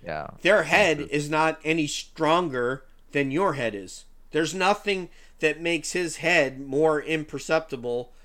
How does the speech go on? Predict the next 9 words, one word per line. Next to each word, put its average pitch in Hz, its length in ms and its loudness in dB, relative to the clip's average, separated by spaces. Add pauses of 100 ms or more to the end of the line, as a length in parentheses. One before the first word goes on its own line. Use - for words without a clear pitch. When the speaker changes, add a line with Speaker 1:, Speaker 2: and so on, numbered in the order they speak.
(300)
Speaker 2:
to 139 520 -2
damage 139 600 2
than 127 260 -4
your 156 280 0
head 135 440 0
or 127 140 -8
Demetrius 139 560 -8
Johnson's 151 460 -6
head. 95 220 -12